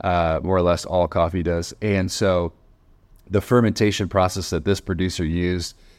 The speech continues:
was to introduce koji spores, uh, to the, to the coffee during the fermentation process. And koji is used to ferment sake. And so it has, like, this, it has a sake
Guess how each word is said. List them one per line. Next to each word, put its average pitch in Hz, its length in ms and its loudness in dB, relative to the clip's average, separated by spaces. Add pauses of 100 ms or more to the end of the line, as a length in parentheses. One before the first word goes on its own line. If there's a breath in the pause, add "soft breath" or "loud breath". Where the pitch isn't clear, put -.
(120)
was 85 480 0 (100)
to 95 220 0
introduce 92 540 0 (120)
koji 104 540 2
spores, 82 800 0 (460 soft breath)
uh, 87 360 2 (120)
to 101 460 2
the, 87 680 0 (140)
to 110 140 2
the 87 100 0
coffee 90 460 2
during 87 280 0
the 78 80 -2
fermentation 90 680 0
process. - 560 -6 (340 soft breath)
And 95 160 -6
koji 113 440 4
is 87 180 0
used 90 340 0
to 90 120 -2
ferment 87 480 -2
sake. 87 680 0 (500 soft breath)
And 92 240 -2
so 95 600 2 (400 soft breath)
it 113 180 4
has, 110 640 2
like, 98 300 2
this, 90 520 -2 (600)
it 110 100 2
has 107 340 4
a 107 60 0
sake 92 920 0